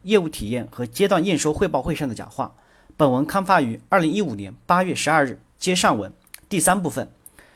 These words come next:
培养综合型和专业型专家，建立起专家求助系统，并及时回复，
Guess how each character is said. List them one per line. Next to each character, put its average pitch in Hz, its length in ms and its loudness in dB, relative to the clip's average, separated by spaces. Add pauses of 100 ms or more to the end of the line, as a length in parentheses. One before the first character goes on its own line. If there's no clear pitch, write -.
(160)
培 180 100 0
养 202 160 6
综 247 180 2
合 175 140 0
型 123 180 -4
和 123 200 -6
专 220 240 4
业 - 80 2
型 107 180 -6
专 113 160 -2
家， 113 220 -6 (260)
建 247 160 4
立 196 60 2
起 123 160 -4
专 170 200 0
家 160 240 2 (240)
求 135 220 -2
助 175 160 -2
系 175 140 -2
统， - 160 -8 (200)
并 156 160 0
及 135 140 -4
时 151 160 0
回 110 160 -8
复， - 240 -10